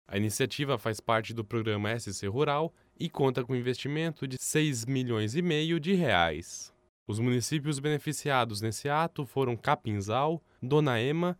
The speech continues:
Major Gersino, Vitor Meireles, Chavantina, Angelina, Gravatal,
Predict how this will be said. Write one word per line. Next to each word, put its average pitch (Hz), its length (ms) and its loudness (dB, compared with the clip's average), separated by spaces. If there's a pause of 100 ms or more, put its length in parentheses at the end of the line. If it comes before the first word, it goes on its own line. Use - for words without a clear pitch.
Major 131 520 4
Gersino, 165 680 0 (120)
Vitor 131 400 -4
Meireles, 156 680 0 (200)
Chavantina, 160 960 0
Angelina, 160 920 2
Gravatal, 123 760 2